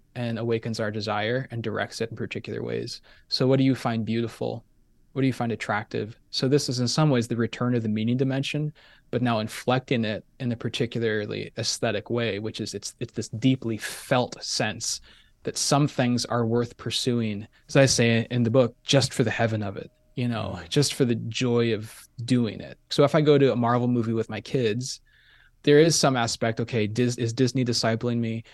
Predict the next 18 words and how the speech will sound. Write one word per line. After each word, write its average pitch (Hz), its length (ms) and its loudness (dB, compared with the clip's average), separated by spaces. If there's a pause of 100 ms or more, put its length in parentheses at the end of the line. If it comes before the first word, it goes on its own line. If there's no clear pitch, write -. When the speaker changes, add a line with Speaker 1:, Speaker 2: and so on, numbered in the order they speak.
(140)
Speaker 1:
But - 100 -8
there's 165 160 6
also, 180 400 6
like, 113 200 0
this - 220 -4
Speaker 2:
<laughs> - 40 -8
Speaker 1:
aesthetic 135 520 0
dimension 113 520 -2
of, 104 320 -6
of 123 200 -6
the 120 80 -2
delight 117 520 0
that 127 120 0
I 117 100 0
have 107 680 -2 (100)
with 117 180 -4
my 107 120 -6
children 98 580 -8